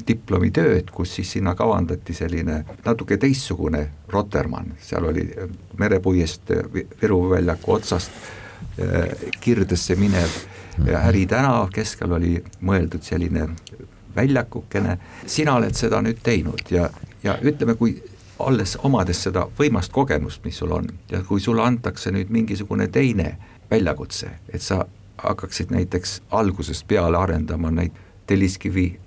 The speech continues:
Speaker 1: loomelinnaku ala või Sossipäevaga seonduvat, mida sa siis teeksid teisiti, kui praegu tehakse?
Speaker 2: Jah,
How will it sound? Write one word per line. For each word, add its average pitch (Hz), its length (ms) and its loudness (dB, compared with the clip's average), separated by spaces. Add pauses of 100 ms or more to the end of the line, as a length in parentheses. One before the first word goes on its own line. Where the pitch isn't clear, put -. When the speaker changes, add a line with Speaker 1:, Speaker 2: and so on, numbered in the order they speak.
Speaker 1:
loomelinnaku 90 840 2
ala 82 280 2
või 82 240 -2 (220)
Sossipäevaga 92 840 0
seonduvat, 80 840 0 (280)
mida 143 240 2
sa 113 140 2
siis 101 180 -8
teeksid - 500 -4 (220)
teisiti, 78 500 -4
kui 78 120 0
praegu 73 360 0
tehakse? - 380 -6 (600)
Speaker 2:
Jah, 107 260 4